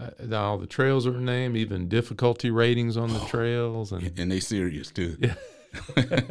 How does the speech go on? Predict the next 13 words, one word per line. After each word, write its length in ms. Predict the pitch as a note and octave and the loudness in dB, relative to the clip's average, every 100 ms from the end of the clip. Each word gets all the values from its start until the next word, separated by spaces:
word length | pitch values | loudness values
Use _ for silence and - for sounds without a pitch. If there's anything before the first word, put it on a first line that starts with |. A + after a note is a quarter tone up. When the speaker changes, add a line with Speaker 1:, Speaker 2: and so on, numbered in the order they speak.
| C#3 B2 - B2 - - - | -2 -2 -4 -4 -6 -16 -8
Speaker 2:
Trust 280 | - D3 B2+ | 4 4 6
me, 100 | G#2+ | 2
they, 200 | G#2 - - - - - | 2 0 -4 -16 -14 0
they're, 180 | A#2 A2 | 0 2
they're 200 | C3 A2 B2 | 2 2 2
serious. 800 | - C3+ C3 G#2+ F#2 F2+ - - - - | 0 4 4 4 0 -4 -8 -16 -20 -4
Some 180 | B2 A#2+ | 4 6
of 80 | |
those 160 | A2+ G2 | 4 0
Speaker 1:
Uh-huh. 220 | G2+ G2+ | 0 -2
Speaker 2:
bike 120 | G2+ | -2
trails 420 | - G#2+ F2 D#2+ D#2 | -2 -2 -2 -2 -4
are, 200 | D2+ | -8